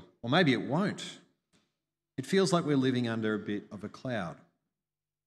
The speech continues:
Now, imagine if tomorrow morning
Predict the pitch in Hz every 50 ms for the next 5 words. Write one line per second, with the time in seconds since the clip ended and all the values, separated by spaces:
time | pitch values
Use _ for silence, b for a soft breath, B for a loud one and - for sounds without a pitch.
0 | _ _ _ _ _ _ _ _ B B B B B B B B 190 196 196 185
1 | 202 233 277 285 285 302 277 269 - - - 214 196 185 180 170 151 143 135 139
2 | 143 139 123 107 98 104 127